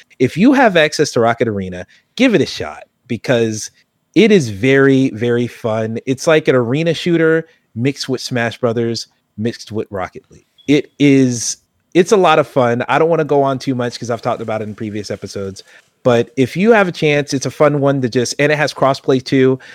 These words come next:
so it's a fun one to get in there with some friends, um, just pal around for a couple of matches. It's some really f-, lighthearted, not high stakes fun. Give it a shot if you can. Um, but other than that, any other snubs we have before we get into who we think will win, who we want to win?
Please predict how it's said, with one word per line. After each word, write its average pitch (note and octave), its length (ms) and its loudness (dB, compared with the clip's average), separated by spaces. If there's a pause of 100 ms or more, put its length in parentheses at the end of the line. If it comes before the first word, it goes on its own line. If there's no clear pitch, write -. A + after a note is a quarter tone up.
(120)
so - 160 2
it's A#2+ 120 2
a A#2+ 40 -10
fun B2+ 240 0
one B2 140 0
to A#2 40 -4
get A#2+ 160 -2
in B2 100 -2
there A#2+ 100 0
with - 100 -8
some A2+ 100 -12
friends, C#3 480 -2 (400)
um, A#2 280 2
just - 180 -6
pal C3 240 0
around A#2+ 260 0
for B2+ 140 -4
a A2 60 -4
couple B2 240 -4
of A2+ 40 -6
matches. A2+ 480 -6
It's C3 140 -8
some A#2+ 300 -6
really F3 220 0
f-, - 200 -10
lighthearted, B2 720 0 (400)
not B2 440 0
high A#2 240 -2
stakes - 360 -6
fun. F#2 400 -10 (360)
Give C#3 180 2
it C#3 60 0
a B2+ 40 -2
shot G#2 240 -4
if G2 120 -10
you F2 80 -20
can. E2 320 -20 (420)
Um, G#2+ 460 -2 (260)
but A#2+ 300 0 (100)
other G#3+ 220 4
than C3+ 120 -2
that, A2+ 260 0
any G#3+ 200 0
other G3 120 -2
snubs E3 300 -4
we D#3 100 -4
have C#3 220 -2
before B2+ 200 -4
we A#2+ 80 -6
get A#2 160 -6
into A2 420 -8
who A2 120 -8
we G#2 100 -8
think G2+ 220 -10
will G#2 100 -6
win, A2 240 -6
who F#2+ 100 -10
we F#2 100 -10
want G#2+ 220 -10
to B2 60 -10
win? A#2 220 -4